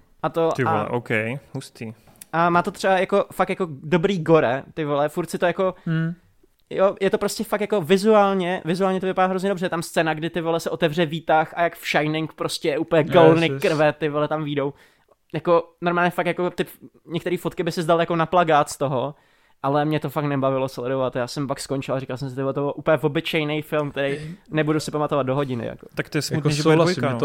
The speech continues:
Speaker 3: to, mě to strašně, strašně nudilo. A jako na začátek teda řeknu jenom, je to jako takový soft reboot značky Evil Dead, člověk jako nepotřebuje znát ty originály, aby na to šel. A co jsem tak viděl, tak si to převážně nejvíc užívají lidi, co jako Evil Dead vůbec neznají,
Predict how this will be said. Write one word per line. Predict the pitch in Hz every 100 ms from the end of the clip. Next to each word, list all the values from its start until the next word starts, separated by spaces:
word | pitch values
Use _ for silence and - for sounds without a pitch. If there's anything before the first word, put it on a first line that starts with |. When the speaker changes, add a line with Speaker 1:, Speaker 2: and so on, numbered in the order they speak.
| 147
Speaker 3:
to, |
mě | 165 147
to | 139
strašně, | 143 - - - 151 156 - - 147 143 135 -
strašně | - - 135 - 156
nudilo. | 131 117 - - _ _ - 170 - - - -
A | 127 127 127
jako | - 147 170 156 143
na | 143
začátek | 156 160 156 143 -
teda | 139 127
řeknu | 131 131
jenom, | 120 -
je | 131
to | 139 135 - -
jako | 139 151
takový | 139 156 147
soft | - 151 -
reboot | 143 135 139 135
značky | 131 123 - 131
Evil | 123 117
Dead, | 123 -
člověk | - 123 120
jako | 123
nepotřebuje | 139 139 151 - 135
znát | 120 123
ty | 131
originály, | 123 120 120 117
aby | 117 120
na | 117
to | 120
šel. | 123 123 135 - _
A | 120
co |
jsem | 131 139
tak | 127
viděl, | 131 131 131
tak | 131
si | - 131
to | 139
převážně | - 139 131 127 131
nejvíc | 131 135 131 123
užívají | 120 123 120
lidi, | 117 117
co | -
jako | 120 127 120
Evil | 139 127 123
Dead | 123
vůbec | 117 117 117
neznají, | 120 113 120 120